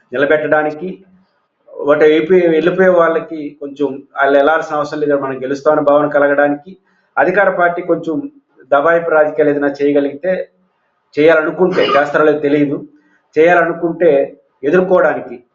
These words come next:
ఇట్లా బహుముఖంగా బొత్స సత్యనారాయణ గారు ఎంపిక పర్ఫెక్ట్లీ కరెక్ట్. ఏదైనా అనూహ్య పరిణామాలు జరిగితే తప్ప బొత్స సత్యనారాయణ గెలుపు కూడా సులభమయ్యే అవకాశం ఉంటుంది. ఈ డెసిషన్, ఆ, బాగుంది. రెండో అంశం, ఇప్పుడు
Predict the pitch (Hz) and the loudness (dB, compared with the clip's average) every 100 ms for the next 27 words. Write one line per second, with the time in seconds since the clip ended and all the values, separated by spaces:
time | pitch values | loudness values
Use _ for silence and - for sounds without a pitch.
0 | _ - 143 165 143 151 185 190 185 175 | _ -18 -4 -2 0 0 0 -2 0 0
1 | 180 156 151 160 156 156 151 147 143 139 | 2 0 0 -4 -4 -2 0 2 0 0
2 | 139 135 131 127 135 170 175 190 190 - | 0 0 0 -6 -10 -8 -2 0 0 -6
3 | 214 - 139 147 147 147 147 - - _ | -8 -6 -6 -8 -4 -2 -2 -8 -14 _
4 | _ _ _ _ - 135 180 175 165 190 | _ _ _ _ -14 -2 0 0 0 0
5 | 196 196 170 165 160 156 147 143 139 139 | 0 0 0 0 0 0 0 0 -2 -4
6 | 135 131 - 220 - - 139 139 165 160 | -4 -4 -2 -2 -2 -6 -6 -4 -2 -2
7 | 151 147 139 139 127 147 170 156 156 170 | -4 -4 -4 -4 -6 -6 -6 -4 -2 -2
8 | 139 139 143 143 135 127 127 123 127 190 | -2 -2 0 2 4 2 0 -2 -6 -8
9 | 190 147 135 156 180 165 156 _ _ _ | -6 -4 -4 -6 -6 -10 -10 _ _ _
10 | _ - 135 135 131 - 135 151 165 170 | _ -8 -6 -4 -6 -2 0 0 -2 -6
11 | 226 151 156 185 202 196 196 214 196 - | -8 -4 0 2 2 0 -6 -12 -12 -8
12 | 165 | -6